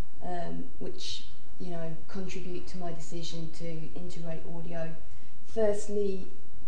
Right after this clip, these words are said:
you know, the whole platform of a slideshow, you know, you're suddenly able to integrate text, audio, and pictures all in one sequence, um,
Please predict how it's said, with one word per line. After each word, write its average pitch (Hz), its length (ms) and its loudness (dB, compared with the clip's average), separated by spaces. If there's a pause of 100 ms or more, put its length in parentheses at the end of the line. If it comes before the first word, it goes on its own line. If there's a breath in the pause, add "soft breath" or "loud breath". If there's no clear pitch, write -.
(720)
you 208 100 0
know, 185 140 0
the 190 80 0
whole 202 160 0
platform 190 680 0
of 170 120 0
a 180 40 0
slideshow, 175 840 -2 (460 loud breath)
you 175 80 0
know, 175 80 -2
you're 170 300 0
suddenly 180 560 0
able 170 480 0 (100)
to 160 320 0
integrate 165 720 0 (1160)
text, - 640 0
audio, 170 680 0
and 170 280 0
pictures 156 600 0 (400 loud breath)
all 170 140 0
in 160 180 0
one 156 140 0
sequence, 151 1000 0 (580 loud breath)
um, 165 520 0